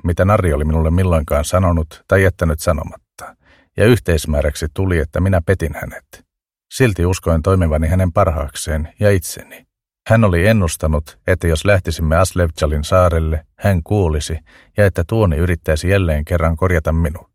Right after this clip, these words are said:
Hän lupasi tehdä kaiken vallassaan olevan, jotta selviäisin, sillä hänen suuri suunnitelmansa tulevaisuuden muuttamiseksi vaati sitä. Mutta muistin vielä varsin hyvin, kuinka olin viimeksi ollut kuoleman kidassa. Hänen lupauksensa pikemminkin hermostuttivat kuin rauhoittivat minua.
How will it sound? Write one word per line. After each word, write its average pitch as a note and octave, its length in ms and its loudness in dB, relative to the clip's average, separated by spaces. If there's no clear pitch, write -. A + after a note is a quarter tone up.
Hän A2 160 2
lupasi A2 320 0
tehdä F2 320 0
kaiken F2 400 2
vallassaan E2+ 480 0
olevan, D2 460 -2
jotta F2 200 -2
selviäisin, D#2 800 -2
sillä A2 220 2
hänen F#2+ 200 2
suuri G#2 320 0
suunnitelmansa F2 720 -2
tulevaisuuden E2 560 0
muuttamiseksi D#2+ 760 -4
vaati F2 300 0
sitä. - 420 -18
Mutta G2+ 260 0
muistin G#2 460 0
vielä F2+ 220 2
varsin F#2 420 0
hyvin, F2 500 0
kuinka F#2 280 0
olin E2+ 200 2
viimeksi F#2+ 400 0
ollut E2+ 200 -2
kuoleman E2 440 0
kidassa. - 640 -10
Hänen G2+ 240 2
lupauksensa F2 640 0
pikemminkin E2+ 500 -2
hermostuttivat E2+ 840 -2
kuin F#2+ 200 -2
rauhoittivat D#2+ 600 -2
minua. - 440 -14